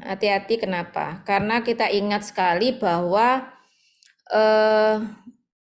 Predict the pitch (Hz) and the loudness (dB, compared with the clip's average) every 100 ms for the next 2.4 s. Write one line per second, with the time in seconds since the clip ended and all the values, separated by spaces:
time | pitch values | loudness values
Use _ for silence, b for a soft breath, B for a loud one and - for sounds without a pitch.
0 | _ _ _ _ _ 247 262 - 294 294 | _ _ _ _ _ 0 0 0 2 2
1 | 285 269 233 233 233 226 240 226 220 262 | 2 2 2 2 2 0 2 2 2 2
2 | 247 214 185 208 | 2 2 4 4